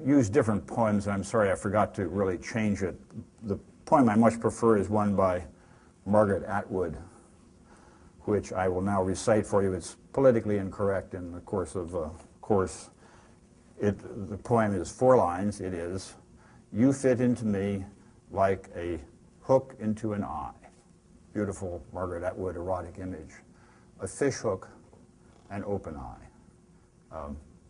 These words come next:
Margaret Atwood is not terribly fond of men, I think. But that's an expression of reality in a very economical way. This and this are, you know, they're the same kind of thing. We just need to think about it.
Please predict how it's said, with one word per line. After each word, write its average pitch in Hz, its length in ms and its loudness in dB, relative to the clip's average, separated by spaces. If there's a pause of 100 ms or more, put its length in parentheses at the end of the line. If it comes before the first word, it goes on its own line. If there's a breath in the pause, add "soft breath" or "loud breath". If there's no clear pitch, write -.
Margaret 87 280 -4
Atwood 87 320 -6
is 80 140 -8
not 78 220 -10
terribly 82 300 -8
fond 76 300 -8
of 76 100 -12
men, 82 260 -10
I 76 60 -16
think. - 300 -18 (2500 loud breath)
But 160 200 6
that's 170 280 6
an 143 180 0
expression 131 520 4
of 104 120 -2
reality 107 600 0 (600 loud breath)
in 135 120 6
a 123 60 6
very 123 220 10
economical 110 560 2
way. 101 200 0
This 170 360 4
and 170 140 4
this 147 240 0
are, 131 260 4 (280)
you 135 100 0
know, 151 200 -2
they're 143 140 0
the 143 120 -2
same 151 280 -2
kind 147 220 -2
of 131 80 -4
thing. 127 220 -2
We 107 120 0
just 120 180 -2
need 127 180 2
to 110 40 -4
think 110 220 -6
about 92 240 -2
it. 76 100 -14